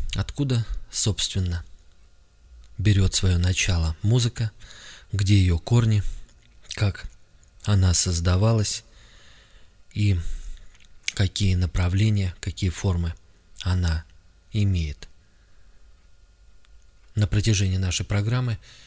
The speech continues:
мы будем использовать музыкальные вставки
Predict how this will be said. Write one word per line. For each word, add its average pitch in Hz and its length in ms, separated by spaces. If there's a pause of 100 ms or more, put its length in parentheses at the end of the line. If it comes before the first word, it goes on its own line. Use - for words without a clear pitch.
(480)
мы 123 100
будем 120 240
использовать 101 500
музыкальные 85 800
вставки 101 680